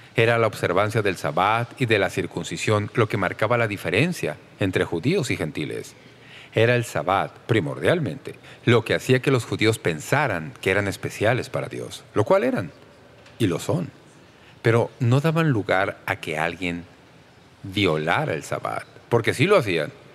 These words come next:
estarían borrando las distinciones entre ellos mismos y los gentiles. Así que se inventaron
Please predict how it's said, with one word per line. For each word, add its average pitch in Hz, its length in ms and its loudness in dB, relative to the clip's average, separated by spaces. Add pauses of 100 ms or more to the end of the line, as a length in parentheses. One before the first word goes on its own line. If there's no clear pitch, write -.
(240)
estarían 98 520 2
borrando 98 600 2
las 92 160 0
distinciones 92 720 -4
entre 85 300 -4
ellos 139 180 2
mismos 98 380 -2
y - 20 -4
los 95 140 -4
gentiles. 113 500 -6 (640)
Así 127 220 0
que 196 200 0
se - 360 -2
inventaron 123 600 0